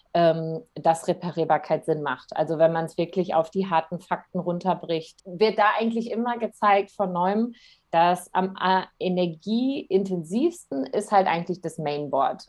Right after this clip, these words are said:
äh, beim Smartphone. Also wirklich sozusagen das Herzstück, ähm, das Gehirn vom Smartphone, da wo eben die meisten Konnektoren sitzen, da wo eben die Hauptplatine sitzt, das ist eigentlich der Teil, mit dem man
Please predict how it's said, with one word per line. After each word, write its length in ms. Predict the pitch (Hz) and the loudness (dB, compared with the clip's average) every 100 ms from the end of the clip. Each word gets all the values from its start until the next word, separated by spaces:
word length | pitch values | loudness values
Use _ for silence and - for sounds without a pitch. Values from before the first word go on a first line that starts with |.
| _ | _
äh, 200 | 147 - | -4 -4
beim 240 | 139 135 | -6 -6
Smartphone. 600 | - 139 135 - 147 143 | -10 -2 -2 -2 -8 -4
Also 280 | 139 156 156 | -4 -4 2
wirklich 400 | 190 190 196 190 | 2 2 0 -2
sozusagen 540 | 170 - 160 165 160 | -10 -8 0 2 2
das 200 | 165 - | -2 -2
Herzstück, 720 | 196 202 202 - - 190 190 - | 2 2 0 -8 -4 -4 -6 -4
ähm, 340 | 175 165 160 | 0 0 2
das 200 | 165 160 | -2 -2
Gehirn 480 | 190 190 196 214 226 | -4 4 6 6 2
vom 180 | 214 190 | 0 -6
Smartphone, 760 | - 180 185 190 208 202 214 - _ _ _ | -2 0 0 0 0 2 0 -6 _ _ _
da 160 | 170 170 | 0 2
wo 100 | 175 | 2
eben 300 | 170 170 160 | 2 -2 -4
die 100 | 170 | -4
meisten 440 | 165 165 - 160 | -4 -4 -6 -10
Konnektoren 640 | - 160 160 - 214 202 | -6 -4 -6 0 2 4
sitzen, 420 | 190 185 - 190 175 | 2 0 0 -2 2
da 180 | 160 151 | 2 2
wo 100 | 156 | -2
eben 260 | 156 156 | -4 -6
die 140 | 160 165 | -6 -2
Hauptplatine 640 | 180 - 175 - 165 160 | -2 0 -4 -4 -6 -6
sitzt, 320 | 147 156 - | -6 -8 -2
das 160 | 160 170 | -2 0
ist 180 | 185 - | -4 -6
eigentlich 420 | 160 160 160 - | -6 -8 -10 -6
der 320 | 165 160 156 - _ _ _ | 2 4 4 -2 _ _ _
Teil, 460 | - 160 156 151 151 - _ | -4 2 4 4 2 -8 _
mit 220 | 170 165 | -4 0
dem 220 | 170 165 | 0 0
man 340 | 156 156 156 | 0 0 -2